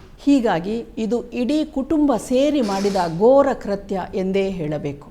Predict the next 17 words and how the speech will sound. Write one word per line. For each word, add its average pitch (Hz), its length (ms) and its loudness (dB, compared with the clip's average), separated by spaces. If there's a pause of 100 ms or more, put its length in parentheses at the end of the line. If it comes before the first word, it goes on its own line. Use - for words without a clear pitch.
ಪ್ರಜ್ವಲ್ 302 460 4
ರೇವಣ್ಣ 233 380 6 (400)
ತಾನು 226 280 2
ಸಹಾಯ 269 500 0
ಮಾಡಿ 208 520 0 (120)
ಕುಟುಂಬಗಳಿಂದ 226 760 4
ಲಂಚದ 247 560 2
ರೂಪದಲ್ಲಿ 185 500 0
ಹೆಣ್ಣು 269 340 6
ಮಕ್ಕಳನ್ನು 190 480 0
ಬಳಸಿಕೊಂಡಿದ್ದಾನೆ, 180 1080 -2 (340)
ಆತ 196 280 0
ಹಾಸನವನ್ನೇ 208 880 0
ತನ್ನ 180 300 -6
ವೇಷಾಗ್ರಹ 202 720 0
ಮಾಡಲು 165 400 -2 (320)
ಹೊರಟಿದ್ದ 214 520 2